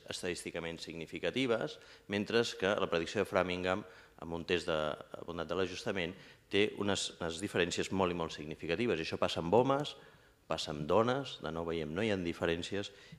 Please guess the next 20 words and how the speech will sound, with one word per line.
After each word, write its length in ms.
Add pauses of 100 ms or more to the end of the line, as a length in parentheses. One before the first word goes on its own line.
(120)
inclús 380
passa 320 (280)
en 120
els 100
pacients 400
diabètics, 680 (140)
on 160 (240)
no 120
vam 120
trobar 300 (500)
cap 200
diferència 520
entre 240
el 80
que 160 (400)
és 160 (640)
la 120
predicció 600 (320)
i 200
l'observació. 680